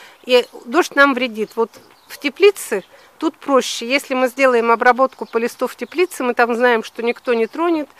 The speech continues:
никто не смоет, всё. Теперь вот про эти солнечные дни. Вот про то, что сгорают листья, всё. Если вы не уверены,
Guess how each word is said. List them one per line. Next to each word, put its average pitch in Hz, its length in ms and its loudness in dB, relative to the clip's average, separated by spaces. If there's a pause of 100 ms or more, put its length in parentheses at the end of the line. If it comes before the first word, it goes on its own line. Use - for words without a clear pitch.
(340)
никто 240 320 -2
не 220 120 2
смоет, 277 520 -2
всё. - 380 -4 (1160)
Теперь 339 260 -2
вот 320 160 -2
про 269 140 4
эти 277 200 2
солнечные 226 760 -2
дни. 190 320 -6 (380)
Вот 240 180 0
про 254 220 4
то, 277 120 0
что - 200 -4
сгорают 254 680 4
листья, 254 360 -4
всё. 214 320 -6 (1300)
Если 269 520 0
вы 240 380 0 (140)
не 269 200 0
уверены, 226 800 2